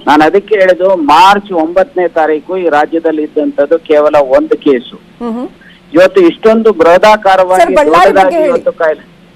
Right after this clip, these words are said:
Speaker 1: No, ಅದ-, ಅದನ್ನೇ ಸಿ, ಬಳ್ಳಾರಿನೂ ಅಷ್ಟೇ, ರಾಜ್ಯದ್ದು ಅಷ್ಟೇ.
Speaker 2: ಹ್ಮ್.
Speaker 1: ಹೇಗೆ ಅಂತಂದ್ರೆ,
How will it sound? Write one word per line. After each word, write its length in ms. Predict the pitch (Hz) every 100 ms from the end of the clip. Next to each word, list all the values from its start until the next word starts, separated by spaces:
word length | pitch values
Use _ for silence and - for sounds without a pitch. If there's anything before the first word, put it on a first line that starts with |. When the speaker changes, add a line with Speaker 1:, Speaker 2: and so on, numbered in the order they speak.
| _ _ _ _ -
Speaker 1:
No, 60 | 185
ಅದ-, 220 | 160 160
ಅದನ್ನೇ 640 | - 143 240 226 113 110
ಸಿ, 200 | 113 -
ಬಳ್ಳಾರಿನೂ 640 | 180 127 135 175 190 196 196
ಅಷ್ಟೇ, 280 | 185 - 208
ರಾಜ್ಯದ್ದು 580 | 214 185 175 185 185
ಅಷ್ಟೇ. 680 | 180 165 - 127 107 156 180
Speaker 2:
ಹ್ಮ್. 120 | -
Speaker 1:
ಹೇಗೆ 280 | 147 170 180
ಅಂತಂದ್ರೆ, 800 | 175 160 160 139 131 117 147 180